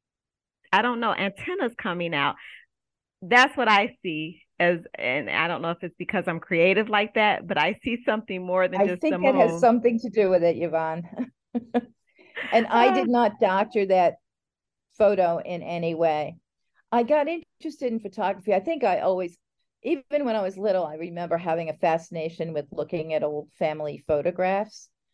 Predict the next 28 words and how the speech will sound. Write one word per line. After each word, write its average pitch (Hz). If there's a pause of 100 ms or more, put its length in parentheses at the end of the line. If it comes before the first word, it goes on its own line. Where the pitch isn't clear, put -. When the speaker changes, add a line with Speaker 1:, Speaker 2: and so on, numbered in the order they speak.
(380)
Speaker 2:
but 196
I 196
never 240
liked 180 (100)
being 170
in 160
photographs. -
So 160
when 165
I 180
was 226
eight 180
years 170
old, 160 (440)
my 170
dad 196
recognized 165
my 156
interest 170
in 170
photography 165
and 151
got 156
me 165
a 160
little 156
brownie 156
camera. 160